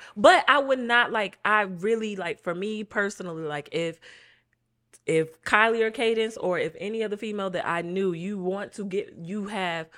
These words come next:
now this is the next thing. Have you gone through your healing process about your other relationships? Because don't go just trying to go jumping in there, because I'm telling you right now, you think men don't have intuition? They can tell who's real from the fake. Now, don't go up there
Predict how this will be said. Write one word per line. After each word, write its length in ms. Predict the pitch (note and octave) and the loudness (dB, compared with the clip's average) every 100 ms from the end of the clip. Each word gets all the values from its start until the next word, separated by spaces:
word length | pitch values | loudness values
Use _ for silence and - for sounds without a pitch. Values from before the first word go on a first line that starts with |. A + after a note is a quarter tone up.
| _ - | _ -6
now 320 | G3 G3 E3+ | -2 0 0
this 220 | F#3 A3+ | 2 0
is 80 | G#3+ | 0
the 80 | F#3+ | -4
next 280 | G3+ A#3 B3 | -4 -6 -6
thing. 240 | F3+ E3+ | -8 -6
Have 180 | F#3+ E3 | -4 -6
you 80 | F3 | -4
gone 220 | F3+ F3+ | -4 -4
through 120 | F3+ | -6
your 120 | E3 | -6
healing 260 | G3+ B3+ A3 | -4 -4 -4
process 400 | G#3 F3 F3+ F3 | -2 -2 -2 -6
about 280 | E3 E3+ E3+ | -4 -6 -4
your 80 | D#3 | -4
other 160 | E3+ | -4
relationships? 640 | D#3 E3 F3+ D#3 D3+ C3 _ | -6 -6 -8 -10 -16 -16 _
Because 400 | B2+ E3 C#3+ C#3 _ - - _ _ _ _ _ _ _ _ _ - | -18 -14 -14 -16 _ -20 -20 _ _ _ _ _ _ _ _ _ -10
don't 280 | E3+ C#4 B3 | 0 0 2
go 200 | A#3+ C4 | 0 0
just 220 | A3 G#3+ | 0 -4
trying 240 | A3+ A3 G#3 | -4 -6 -4
to 60 | |
go 180 | F#3+ G3+ | -4 -4
jumping 420 | F#3+ G3+ A3+ G3+ | -2 -4 -2 -4
in 140 | G#3+ A3 | -4 -2
there, 120 | F3+ | -4
because 360 | F3 F#3 F3 E3 | -4 -2 -2 -2
I'm 120 | D#3+ | -4
telling 260 | G#3+ A3 | -4 -4
you 100 | G#3+ | -4
right 160 | F#3+ F3 | -4 -4
now, 300 | G3+ F#3+ E3+ - - | -4 -4 -6 -12 -20
you 180 | D#3+ G#3+ | -12 -10
think 260 | A3+ B3+ F#3+ | -6 -6 -6
men 260 | G3+ G#3+ | -6 -6
don't 180 | A3+ A3 | -6 -4
have 180 | B3+ A3 | -4 -4
intuition? 640 | G#3+ G#3+ A3+ A#3+ B3 A#3 | -6 -6 -2 -2 -4 -8
They 120 | G3 A3+ | -6 -6
can 120 | B3+ | -8
tell 280 | A#3 A#3+ A3 | -6 -4 -2
who's 260 | G#3 G3+ | -4 -6
real 280 | G3 F#3 G3 | -2 0 0
from 160 | G3 F3 | -4 -10
the 60 | |
fake. 260 | F3 F#3+ D3+ | -4 -6 -4
Now, 160 | D3+ D3 | -6 -6
don't 180 | D#3+ | -6
go 220 | F#3+ A#3 B3 | -2 -2 -2
up 100 | G3+ | -4
there 340 | G#3 G3+ | -4 -4